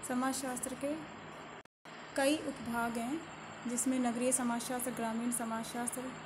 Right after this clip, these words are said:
औद्योगिक समाजशास्त्र, विकास का समाजशास्त्र, शिक्षा का समाजशास्त्र इत्यादि विभिन्न हैं।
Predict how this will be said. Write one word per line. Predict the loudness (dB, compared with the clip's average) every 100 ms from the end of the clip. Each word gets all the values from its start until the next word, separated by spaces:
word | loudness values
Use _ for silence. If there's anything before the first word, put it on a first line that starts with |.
| -2
औद्योगिक | 0 2 2 2 0
समाजशास्त्र, | 0 0 0 0 -2 -2 -4 -8 -10 -10 -10 -6 0
विकास | 2 4 4 2
का | -2
समाजशास्त्र, | 0 -2 -2 -2 0
शिक्षा | -2 0 -2
का | 0 -2
समाजशास्त्र | 0 -4 -4 -4 -4 -4 -8 -10 -12 -12 -12 -12 -12 -10 -10 -10 -10 -8 -6
इत्यादि | 0 2 4 4
विभिन्न | 2 4 4 4
हैं। | 4 -2